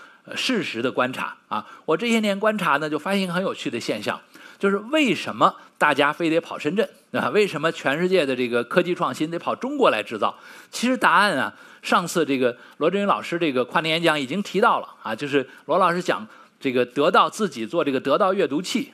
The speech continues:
啊，得到阅读器说要好几十个企业的合作，而且这个环节是反，来回的，不是一个环节，所以上百次的这个合作的交互。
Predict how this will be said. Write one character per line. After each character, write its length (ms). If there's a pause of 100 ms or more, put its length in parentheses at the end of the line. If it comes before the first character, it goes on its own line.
啊， 160 (200)
得 100
到 160
阅 160
读 140
器 160
说 160
要 160 (100)
好 320
几 160
十 140
个 100
企 200
业 100
的 80
合 200
作， 160
而 160
且 140
这 60
个 80
环 260
节 180
是 220 (160)
反， 300 (200)
来 280
回 300
的， 120 (120)
不 100
是 140
一 120
个 120
环 180
节， 180 (200)
所 120
以 160 (120)
上 240
百 260
次 220
的 100
这 100
个 160
合 320
作 200
的 100
交 240
互。 240